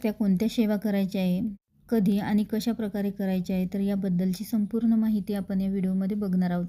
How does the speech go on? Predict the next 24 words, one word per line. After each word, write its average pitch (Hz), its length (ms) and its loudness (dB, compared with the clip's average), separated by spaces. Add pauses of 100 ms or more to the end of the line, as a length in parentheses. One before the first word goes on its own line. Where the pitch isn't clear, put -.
तर 196 80 -6
व्हिडिओ 214 280 -2
स्किप 226 340 -6
न 226 80 2
करता 214 340 -6
संपूर्ण 220 560 2
बघा 190 220 -2
आणि 185 160 2
जे 185 140 0
कोणी 190 260 0
नवीन 190 300 2
असेल 214 220 0
या 202 120 -2
चॅनलवरती, 180 680 0
तर 233 40 -4
सबस्क्राईब 185 540 -6 (120)
करा. 170 180 -2 (680)
तर 240 80 2
बघा, 208 300 0
वैकुंठ 214 540 2
चतुर्दशीला 220 920 -2
हरिहर 208 460 -2
भेट 196 300 0
असते 180 400 -4